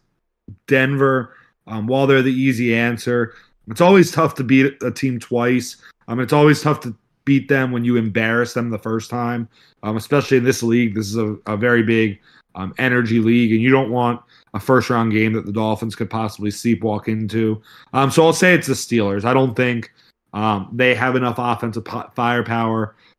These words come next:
um, to win against a single playoff team. So, um, I hope, and it, it's a little bit of full circle,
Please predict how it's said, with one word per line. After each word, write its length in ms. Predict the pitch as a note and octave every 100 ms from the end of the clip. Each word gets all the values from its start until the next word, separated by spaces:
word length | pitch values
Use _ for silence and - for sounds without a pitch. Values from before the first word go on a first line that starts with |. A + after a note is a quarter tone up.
| -
um, 180 | G#2+ G2+
to 100 | A#2+
win 140 | B2
against 320 | A2 A2+ G#2+
a 80 | A2
single 380 | G2 A#2+ G#2+ G2+
playoff 420 | F#2+ D#2+ D#2 -
team. 260 | - - -
So, 340 | - F2+ F2 _ _ _ _ -
um, 340 | E2+ D#2 C#2 -
I 120 | A#2
hope, 240 | A#2 C#3
and 200 | D3 D3+
it, 180 | D3 C#3+
it's 220 | D3 B2
a 80 | -
little 180 | E3 D#3+
bit 100 | C#3+
of 100 | C3
full 200 | C#3 C3
circle, 600 | - C3 A#2+ A2+ A2 -